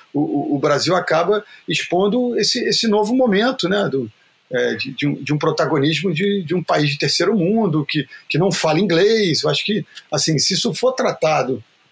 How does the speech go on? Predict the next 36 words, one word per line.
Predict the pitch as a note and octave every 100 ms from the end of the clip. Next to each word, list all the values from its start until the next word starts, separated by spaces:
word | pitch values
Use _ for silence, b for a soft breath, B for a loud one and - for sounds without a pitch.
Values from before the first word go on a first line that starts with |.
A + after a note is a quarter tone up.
| _
é, | C3
é, | B2+ B2+ B2+ B2+ C3 B2 A#2+ - - _
com, | - C#3+
com | - D#3+
o |
destaque | D3 - D#3 B2+ -
que |
merece, | D#3 C3 C#3+ B3+ B3+ - D#3+ F#3
isso | G3 - B3 - F3+
vira | C#3 G3 C#4 C#4 - B B -
argumento | G3+ F#3+ G3+ F3 C4 -
de | B3+
venda | D3 E3+ C#4 F3 C3 A2+
pra, | D3 C3
pra, | D3+ C#3+ - b b
pra, | - D3 D3 C3+
pra, | - D3+ D#3 - -
pra | D3+
alguns | C#3+ F3
patrocinadores, | - - F#3 - G#3+ C3 G3 G#3
pra | - C#3+
alguns | B2+ E3 -
parceiros | E3 - E3 D#3+
comerciais | - F3 D#3+ - D#3 D#3+ F#3+ - b b b
que | D3
desejam | C#3+ B2+ E3+ E3
ter | D#3
os | D#3+ - -
seus | - D#3
produtos, | - C3+ A#2+ F#3 F#3 - - B B
é, | - C3+ B2+ A#2+
né, | C3 E3 B2+
em, | A#2+ A#2 C3 C3 B2+
em | C#3+
escala | - - D3+ C#3+
global. | C#3+ C#3 C3 D#3+ A3+ E3+